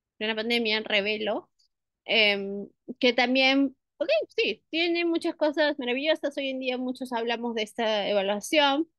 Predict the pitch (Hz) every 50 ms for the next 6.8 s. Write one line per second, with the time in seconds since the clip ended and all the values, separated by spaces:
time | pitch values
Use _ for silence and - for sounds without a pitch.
0 | _ - 320 302 311 311 - - 254 262 - 311 320 392 370 285 - 302 277 277
1 | - - - - 330 339 339 330 330 311 320 302 - 311 311 311 311 302 262 -
2 | - 240 254 226 220 226 226 226 233 220 226 254 254 330 - - 285 247 - 208
3 | 214 - - - 233 233 - _ - 208 202 196 196 202 208 214 226 240 254 247
4 | 247 _ _ _ _ _ _ _ _ _ - - 240 226 220 233 208 240 240 240
5 | - 226 214 226 233 240 240 240 247 - - _ - 233 - 226 214 - 220 202
6 | 196 196 202 208 214 208 190 - - 185 - 226 - - -